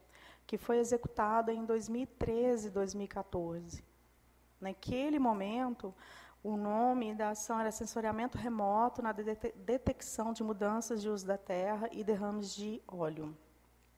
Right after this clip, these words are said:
Foi feito uma troca de experiência bastante frutífera e bastante, e que fortaleceu a parceria com o ibama e o Joy Research Center.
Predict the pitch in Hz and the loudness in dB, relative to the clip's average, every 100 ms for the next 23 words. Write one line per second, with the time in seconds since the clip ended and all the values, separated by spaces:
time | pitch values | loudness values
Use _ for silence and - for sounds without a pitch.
0 | _ _ - - - - - 220 196 - | _ _ -20 -20 -18 -18 -6 0 0 2
1 | 233 214 220 - 202 - 220 220 208 208 | 4 4 2 -4 -6 -4 -6 -2 0 2
2 | 208 202 196 196 - 214 220 240 - - | 2 2 0 0 6 6 6 2 0 0
3 | 214 208 208 214 202 - 240 262 - 262 | 0 0 -2 0 0 0 -2 -2 -4 -4
4 | 254 - 233 262 302 - 226 190 - - | -4 -4 -2 -2 -2 -2 0 -2 -6 -20
5 | - - - 202 202 190 - 220 214 220 | -20 -18 -8 -2 0 0 -2 -2 0 -2
6 | - - 220 214 214 208 - 302 208 226 | -4 -4 -4 -4 -4 -6 -10 -12 -6 -4
7 | - 233 233 226 - 262 277 240 - 233 | 0 0 2 0 0 0 2 0 0 0
8 | 226 220 226 214 214 214 208 196 202 208 | 0 -2 -2 -4 -4 -4 -4 0 0 2
9 | 202 196 196 196 190 196 - 180 - 196 | 0 -2 0 2 2 0 -4 -6 -6 -8
10 | 185 233 277 | -6 -6 -10